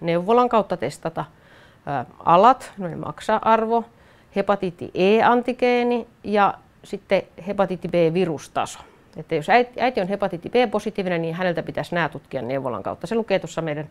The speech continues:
ää, äitiysneuvolaohjekirjassa. Ja jos alat on koholla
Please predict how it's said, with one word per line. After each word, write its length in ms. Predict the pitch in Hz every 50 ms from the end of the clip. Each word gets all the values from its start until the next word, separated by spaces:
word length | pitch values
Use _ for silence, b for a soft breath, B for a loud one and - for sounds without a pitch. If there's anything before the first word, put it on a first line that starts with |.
| b b b b b b b b
ää, 160 | - 151 135 -
äitiysneuvolaohjekirjassa. 1300 | 151 160 - 147 147 160 151 139 127 139 135 117 123 147 160 147 - - - 117 - 135 - - - - - _ _ _ _ _ _ b b b b b b b b b b b b
Ja 60 | -
jos 200 | 214 294 330 -
alat 240 | 262 240 233 214 175
on 120 | 165 147 -
koholla 520 | - 285 311 294 311 294 277 262 262 254